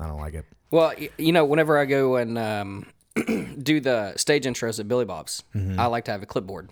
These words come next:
Speaker 2: something to hold on to,
Speaker 1: Yeah.
Speaker 2: and, and look at
Speaker 1: Yeah.
Speaker 2: with all the notes on it, and then also the mic and
Speaker 1: Yeah.
Speaker 2: Yeah.
Speaker 1: It's a safety net.
Speaker 2: Yeah,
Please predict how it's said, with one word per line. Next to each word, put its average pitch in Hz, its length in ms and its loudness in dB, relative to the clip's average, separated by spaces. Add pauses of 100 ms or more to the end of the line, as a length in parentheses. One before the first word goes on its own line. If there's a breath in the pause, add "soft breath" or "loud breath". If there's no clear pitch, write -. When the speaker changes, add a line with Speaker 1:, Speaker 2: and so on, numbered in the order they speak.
(100)
Speaker 2:
something 127 340 -4
to 113 60 0
hold 123 180 0
on 117 200 -2
to, 131 100 -2
Speaker 1:
Yeah. 113 400 2
Speaker 2:
and, 120 320 -4
and 123 180 -2
look 175 300 0
at 104 400 -4
Speaker 1:
Yeah. 80 340 -6
Speaker 2:
with 123 120 -4
all 127 100 4
the 120 80 -6
notes 131 240 -2
on 123 160 0
it, 113 120 -6 (120)
and 123 160 -2
then 120 100 -2
also 117 240 -4
the 107 80 -6
mic 107 320 -6
and 101 200 -12 (440)
Speaker 1:
Yeah. 85 220 -10 (180)
Speaker 2:
Yeah. 95 240 -8
Speaker 1:
It's - 160 -6
a 147 40 -4
safety 143 380 -2
net. 78 240 -4 (180)
Speaker 2:
Yeah, 330 240 -2